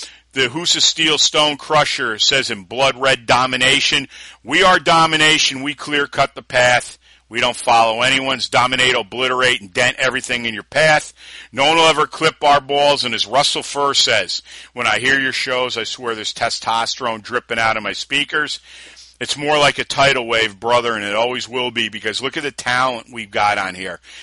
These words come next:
And we are just driving this home, everything. It's so important. So, so important. Also, too, Frank Klein, my greatest business college professor. Repetition, repetition, repetition.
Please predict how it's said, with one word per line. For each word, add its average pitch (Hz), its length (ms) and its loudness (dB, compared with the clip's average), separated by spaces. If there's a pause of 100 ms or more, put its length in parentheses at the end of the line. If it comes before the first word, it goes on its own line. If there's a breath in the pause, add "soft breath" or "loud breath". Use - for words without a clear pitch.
(100)
And 113 140 -10
we 123 140 0
are 117 80 0
just 95 320 -10
driving 127 1000 2
this 107 300 -6
home, 104 440 -4 (160)
everything. 101 480 -8 (300 soft breath)
It's - 140 -4
so 202 480 4
important. 117 600 -6 (300 soft breath)
So, 156 680 2 (180 soft breath)
so 131 420 0
important. 113 600 -6 (300 loud breath)
Also, 170 340 6
too, 160 360 0 (440 loud breath)
Frank 165 400 2
Klein, 165 340 4
my 127 100 4
greatest 139 500 0
business 151 380 -2
college 147 540 2
professor. 135 600 0
Repetition, 147 640 -2
repetition, 143 640 -2
repetition. 175 760 0